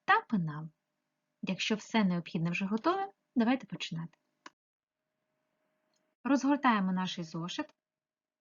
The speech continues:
і записуємо сьогоднішнє число «Класна робота». Не забудьте відступити від попередньої роботи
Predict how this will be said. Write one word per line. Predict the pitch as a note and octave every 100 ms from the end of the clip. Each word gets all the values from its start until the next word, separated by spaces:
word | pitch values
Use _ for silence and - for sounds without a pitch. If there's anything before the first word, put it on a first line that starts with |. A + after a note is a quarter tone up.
| _ _ _ _ _
і | E4+
записуємо | E4+ A#3+ G3 G3+ D#4 D#4+ D#4+
сьогоднішнє | - A3 G#3 F3+ F3 - E3
число | E3+ - A3 E4 -
«Класна | - F#3 F#3 - G3+
робота». | F#3+ E3+ E3 F3+ G3 _ _ _ _
Не | B3+
забудьте | A#3 B3+ A#3 G#3
відступити | F3 F3 - - E3 D#3+
від | D#3+
попередньої | E3 E3 E3 D#3+ E3
роботи | E3+ F#3+ E4 F4+